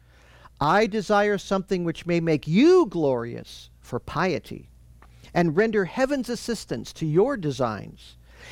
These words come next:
and may be for an honor to me among those who ask about it, as showing that I never once fail of obtaining what I desire of you. For my petition is this,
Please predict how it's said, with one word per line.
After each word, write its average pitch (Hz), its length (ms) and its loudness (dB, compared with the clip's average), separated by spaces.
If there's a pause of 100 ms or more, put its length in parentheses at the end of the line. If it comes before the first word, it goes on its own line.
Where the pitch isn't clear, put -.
(120)
and 190 160 4
may 240 140 4
be 254 180 0
for 247 200 2
an 233 100 -4 (100)
honor 220 380 2
to 175 180 -4
me 202 300 0
among 151 360 2
those 190 360 2
who 208 160 -4
ask 156 320 -4
about 113 280 -6
it, 110 140 -10 (400)
as 151 140 2
showing 202 340 2
that 165 140 2
I 143 100 2
never 208 380 0
once 240 640 -2
fail 196 360 0
of 208 120 2
obtaining 156 480 -2
what 123 160 0
I 135 160 0
desire 127 500 -2
of 120 240 -8
you. 113 380 -10 (580)
For 147 160 -2
my 143 220 0
petition 208 800 -6 (440)
is 135 240 -4
this, - 600 -4